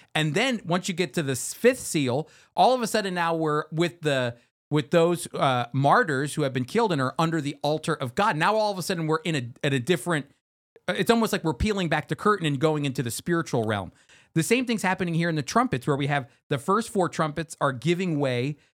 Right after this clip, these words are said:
of what's going on on earth. Remember what we talked about last week? It said that there was, um, hail and fire mixed with blood, and it hurled down to earth. The earth was burned up.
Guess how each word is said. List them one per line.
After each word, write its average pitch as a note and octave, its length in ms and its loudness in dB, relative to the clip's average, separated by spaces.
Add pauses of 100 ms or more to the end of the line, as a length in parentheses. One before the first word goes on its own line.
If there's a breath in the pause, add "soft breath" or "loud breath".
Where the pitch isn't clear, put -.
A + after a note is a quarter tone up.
of C#3 220 2
what's D#3 220 0
going E3 260 0
on D#3+ 140 0
on D#3+ 200 0
earth. G#3 320 0
Remember D3 280 0
what D3+ 120 0
we C#3+ 80 -4
talked D#3 260 0
about C3+ 240 -2
last C#3+ 260 0
week? F#3 220 -4
It A#2 120 -8
said C3 320 0 (300 soft breath)
that C3+ 200 0
there C#3 160 2
was, C3 320 0
um, A2+ 380 0 (280 soft breath)
hail F3 420 0
and C#3 140 -2
fire D#3 360 0
mixed D3 260 -2
with A2+ 140 -4
blood, D#3+ 380 2
and B2 100 -4
it G#2 120 -12
hurled D3+ 260 0
down D3 200 0
to A#2+ 140 -6
earth. F#3+ 340 0 (260 soft breath)
The F3 80 0
earth D#3 220 2
was B2+ 140 -2
burned D3+ 400 2
up. G3 300 0